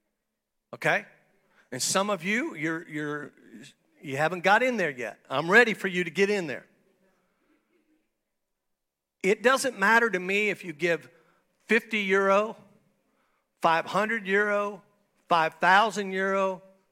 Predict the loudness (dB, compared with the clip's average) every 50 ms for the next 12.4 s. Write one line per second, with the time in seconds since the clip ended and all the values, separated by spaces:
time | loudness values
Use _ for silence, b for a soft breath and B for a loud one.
0 | _ _ _ _ _ _ _ _ 0 2 2 2 2 2 4 4 6 6 4 2
1 | -4 -8 -8 -8 -8 -10 -10 -12 -18 _ _ _ _ _ _ _ _ _ _ _
2 | _ _ _ _ _ _ _ _ _ _ _ _ _ _ _ _ _ _ _ _
3 | _ _ 0 0 0 0 -2 -2 -2 -6 -8 -8 -10 -4 -4 -4 -4 -4 -6 -4
4 | -4 -4 -6 -6 -8 -14 -18 -20 -20 _ _ _ _ _ _ _ _ _ _ _
5 | _ _ _ _ _ _ _ _ _ _ _ _ -6 -4 -4 -2 -4 -6 -8 b
6 | b _ 0 0 0 0 -2 -4 0 0 0 0 0 -2 -6 -6 -8 -8 _ -12
7 | -12 -12 -14 _ _ _ -4 -2 -2 -4 -8 -12 -6 _ 6 6 6 6 6 2
8 | 0 -2 -2 -6 -6 -6 -8 -10 _ -6 -6 -6 -6 -10 -16 -20 -20 _ _ _
9 | _ _ _ _ _ _ _ _ _ _ _ _ _ _ _ _ _ -2 -2 -2
10 | -2 0 4 4 4 4 4 -2 -4 -4 0 4 4 4 4 4 0 -2 -2 -2
11 | 0 -2 0 0 0 -2 -4 -6 0 2 2 2 2 -2 -8 -8 -8 -8 -12 -4
12 | -2 2 2 2 2 2 0 -2